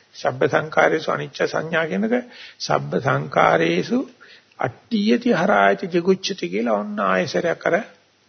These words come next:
ඉන්ද්‍රිය භාවනා සූත්‍රයේ පෙන්වන පද ටික පෙන්වනවා. දුකටපත් වෙයි,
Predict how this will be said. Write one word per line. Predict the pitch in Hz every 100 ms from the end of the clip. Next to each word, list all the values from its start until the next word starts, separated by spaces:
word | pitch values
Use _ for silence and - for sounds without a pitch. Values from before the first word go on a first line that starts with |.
| _ _ -
ඉන්ද්‍රිය | 147 147
භාවනා | 139 143 139
සූත්‍රයේ | 139 139 131 165
පෙන්වන | 143 139 190
පද | 196 -
ටික | 151 160 175
පෙන්වනවා. | - 52 50 - _ _ - - _ _ -
දුකටපත් | 127 135 143 139 165 -
වෙයි, | - 277